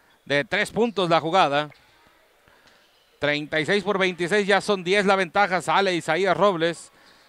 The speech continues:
del partido, regresa Sam Akano y lo hace precisamente Jarvis Nix.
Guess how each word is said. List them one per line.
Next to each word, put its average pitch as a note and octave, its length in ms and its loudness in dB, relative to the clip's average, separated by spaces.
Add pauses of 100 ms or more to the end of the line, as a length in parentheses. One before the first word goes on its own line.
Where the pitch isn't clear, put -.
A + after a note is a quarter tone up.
(120)
del C#3+ 200 0
partido, F#3 720 2
regresa E3 480 0
Sam G3 380 -2
Akano D#3 560 0 (720)
y C3+ 200 -4
lo C#3 120 0
hace D#3+ 560 4
precisamente F#3+ 680 -2
Jarvis F#3+ 340 2
Nix. - 440 -6